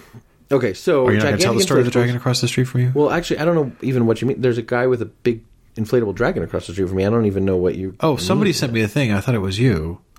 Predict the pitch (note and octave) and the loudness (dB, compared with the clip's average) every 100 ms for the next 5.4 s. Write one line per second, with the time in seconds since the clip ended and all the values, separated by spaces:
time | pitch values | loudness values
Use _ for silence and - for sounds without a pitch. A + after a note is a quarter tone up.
0 | - F#2+ F#2+ F#2 F2+ - - A2 G#2+ F2 | -8 -4 0 -2 -4 -10 -8 -2 0 -2
1 | - G#2 F2+ G2 F2 F#2+ G2+ F#2 - G#2 | -2 -2 0 0 0 0 0 -2 -2 -2
2 | F#2 F#2+ G2+ F#2+ F2 F2+ G2+ F#2 G#2 F2+ | 0 0 0 0 -2 -2 -4 0 0 0
3 | F2 F#2+ F2+ F2 - - - - - A2 | -2 -2 -2 -4 -10 -16 -16 -18 -6 -2
4 | G2+ F#2+ - A#2 G#2 G2+ G2 F2+ - - | 0 0 0 0 2 2 0 -2 -12 -8
5 | - F#2 F2 E2+ | -2 0 0 -4